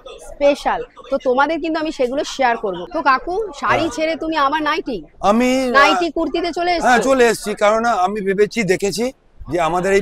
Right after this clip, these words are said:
Speaker 2: পশ্চিমবাংলা দশ মাস গরম।
Speaker 1: হুম,
Speaker 2: তার
Speaker 1: অবশ্যই।
Speaker 2: জন্যে আমাদের মেয়েরা শাড়ি পরা কমিয়ে দিয়েছে, তারা পরতে কন্ট্রোল করতে পারে না। মেয়েরা এখন অনেক ব্যস্ত,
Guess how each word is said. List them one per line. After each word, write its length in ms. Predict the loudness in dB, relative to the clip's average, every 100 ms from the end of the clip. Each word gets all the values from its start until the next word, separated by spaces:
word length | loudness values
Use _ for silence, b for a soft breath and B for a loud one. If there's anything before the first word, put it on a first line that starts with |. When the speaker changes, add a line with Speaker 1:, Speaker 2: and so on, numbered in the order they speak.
| 0
Speaker 2:
পশ্চিমবাংলা 680 | -4 -4 -4 -2 0 0 -2 _ -20 -6
দশ 320 | 0 2 2
মাস 240 | 0 -2 -2
গরম। 220 | -4 -6 -14 _ -18 -18 -20 _ _ -16
Speaker 1:
হুম, 200 | -12 -10
Speaker 2:
তার 140 | -12 -10
Speaker 1:
অবশ্যই। 360 | -6 0 2 2
Speaker 2:
জন্যে 300 | 2 0 -2 -4
আমাদের 360 | -4 -2 -2 -2
মেয়েরা 300 | -2 -2 -2
শাড়ি 280 | -2 -4
পরা 220 | 0 0 0
কমিয়ে 340 | -2 -2 -2
দিয়েছে, 260 | -2 -2 0
তারা 200 | 0 0
পরতে 320 | -2 -4 -4
কন্ট্রোল 360 | -4 -4 -2
করতে 240 | -2 -4 0
পারে 160 | 0
না। 120 | 0 -2
মেয়েরা 320 | -2 -4 -4
এখন 200 | -4 -6
অনেক 260 | -6 -6 -2
ব্যস্ত, 400 | -2 -2 -4